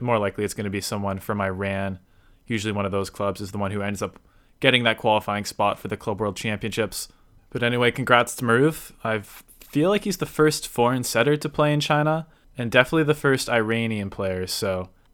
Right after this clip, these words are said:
it'll be an interesting experiment to be sure. On a less positive note, there was news today that Oniko Warszawa, the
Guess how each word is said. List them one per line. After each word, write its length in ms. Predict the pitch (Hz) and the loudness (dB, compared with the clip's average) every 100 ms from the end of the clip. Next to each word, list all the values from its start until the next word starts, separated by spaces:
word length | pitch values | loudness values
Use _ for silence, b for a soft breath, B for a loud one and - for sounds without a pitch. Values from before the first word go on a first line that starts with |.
| _ | _
it'll 120 | 123 | -2
be 80 | 120 | 0
an 60 | 120 | 0
interesting 640 | 123 - 123 - 120 113 - | -2 -2 -2 -2 -6 -6 -10
experiment 600 | 117 - 117 104 101 98 | -10 -4 -2 0 -2 -6
to 120 | - | -6
be 100 | 104 | -4
sure. 400 | 92 104 90 90 - _ _ | -4 -4 -6 -8 -18 _ _
On 160 | 123 120 | -2 0
a 60 | 113 | 0
less 180 | 110 | -2
positive 540 | - 113 113 113 117 113 | -2 2 2 2 -2 0
note, 360 | 117 113 117 - _ _ _ - | 0 0 -2 -8 _ _ _ -2
there 100 | 110 | 0
was 160 | 107 | 0
news 300 | 110 110 107 | 0 -2 -2
today 320 | - 110 107 104 | -2 0 2 2
that 420 | 101 98 - - _ _ _ _ _ | 2 2 -2 -10 _ _ _ _ _
Oniko 400 | 120 110 113 120 | -4 -2 0 0
Warszawa, 760 | 107 101 - 104 107 110 110 104 | -2 -2 0 2 2 4 2 0
the 180 | 113 104 | -4 -4